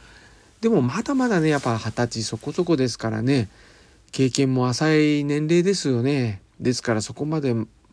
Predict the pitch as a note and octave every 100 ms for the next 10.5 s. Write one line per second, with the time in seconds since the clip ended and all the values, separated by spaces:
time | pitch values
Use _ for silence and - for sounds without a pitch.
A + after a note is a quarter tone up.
0 | - A#2+ B2 A#2+ B2+ B2+ A#2+ - A2 -
1 | - - A#2+ A2 A2+ A#2+ B2+ D#3+ D3+ B2
2 | D3 C3 - - - - - - _ _
3 | - - _ D3 G3+ G3+ C4+ B3+ B3 A#3
4 | G#3 F#3+ D#3 C#3+ C4 - - B3+ E3 B2
5 | G#2+ - C#3 C#3 C3 C3+ C3 C3+ C3+ B2
6 | A2+ A2 A#2+ F3 A3 F#3+ A#2 A2 A2 A2+
7 | - G3+ A3 - A#2 A2+ D3 E3 C4 -
8 | D3 A#2+ A#2+ A2+ B2 A#2+ A#2 - _ _
9 | - B2 A#2+ - D3+ B2 A2 A2+ A#2 B2
10 | A2+ G#2 - G#2+ A#2+